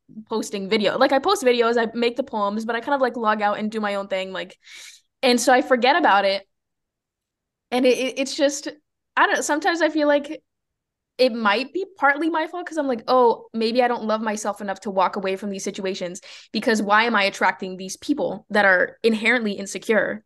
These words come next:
And I think it's because in the past, not so much anymore. Like, Stephanie and I have been big talking about this, but in the past, I have had this insecurity of, "Oh, I don't deserve this.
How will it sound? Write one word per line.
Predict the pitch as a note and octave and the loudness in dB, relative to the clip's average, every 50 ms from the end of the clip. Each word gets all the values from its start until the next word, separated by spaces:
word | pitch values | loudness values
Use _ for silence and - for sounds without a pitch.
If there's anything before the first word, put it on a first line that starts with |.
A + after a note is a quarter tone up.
| _ _ - | _ _ -2
And | A3 A3 | 0 2
I | G#3+ A3 | 2 2
think | B3 A#3 A3 | 2 0 0
it's | A#3+ A#3 | 0 -4
because | - A3 - A3+ G#3+ | -4 -4 -4 -4 -4
in | - - G#3+ | -4 -4 -4
the | G#3 F#3+ | -4 -2
past, | - - A#3 A3 G3 F#3+ - - - _ - - - - _ _ _ - | -2 0 0 0 0 -2 -4 -10 -18 _ -20 -20 -20 -20 _ _ _ -2
not | A#3+ D4 F#4 G4+ | 2 4 4 4
so | G4+ F4 | 2 2
much | C#4+ B3+ C4 | 2 2 2
anymore. | C#4 B3 A3+ A3+ G#3 G3 | 2 0 0 0 -2 0
Like, | A3 A3+ A#3+ - | -2 -2 -2 0
Stephanie | - F#4 F#4 F4+ D4+ C4 | 0 0 2 2 4 4
and | A3+ | 4
I | G3+ | 4
have | A#3 A#3+ A3 | 2 2 0
been | A3+ G#3+ G3+ G3 F#3 G#3 G3+ | 0 0 0 -2 -6 -6 -2
big | G3+ A#3 A3+ A3 G#3+ | 2 2 2 2 0
talking | - C4 C#4+ - A#3+ A3 | 0 -2 -2 0 -2 -2
about | G#3 G3 F#3 F#3+ | -2 -2 -2 -2
this, | - F#3 F3 G#3 - - _ - - - - - - - _ _ _ - | -4 -6 -6 -6 -8 -14 _ -20 -20 -20 -20 -20 -20 -20 _ _ _ -4
but | G#3 A3+ G#3+ G#3 G3+ - - _ _ _ - | 2 4 4 4 2 0 -6 _ _ _ -2
in | A#3+ A3+ | 0 0
the | A3+ A3+ | 0 -2
past, | A3+ - B3+ B3+ A#3+ B3 - | -4 -2 0 0 0 0 0
I | A3 | -2
have | A3 G#3 - A3+ G#3+ G#3 G#3 | -2 0 2 2 2 2 0
had | - A#3 G#3+ G#3+ G3+ G3 G3+ G#3 B3+ - _ _ _ | -2 0 2 2 2 2 -2 -6 -12 -14 _ _ _
this | - G3+ A#3 A3 - | -8 -6 -6 -6 -4
insecurity | - - A3 G#3+ - A3 G3+ - - - A3 A3 G#3+ G#3 G3 F3+ F3+ F#3 G3 G#3+ B3+ _ _ _ - | -2 -2 -2 -2 -2 -4 -6 -8 -4 -2 0 2 2 0 -2 -6 -8 -10 -10 -12 -14 _ _ _ 0
of, | G3+ G3 F#3+ F#3 F#3 F#3 - - _ _ _ _ _ _ - | 4 4 6 6 4 2 0 -14 _ _ _ _ _ _ 0
"Oh, | G#3 | 2
I | G#3 G#3 | 4 4
don't | G3+ G#3 G3+ G3+ | 2 2 -2 -6
deserve | G#3 G3 G3 G3+ G3 F3+ | -6 -4 -2 -2 -2 -2
this. | F3+ F#3 F#3 F#3 - - | -2 -6 -8 -8 -10 -14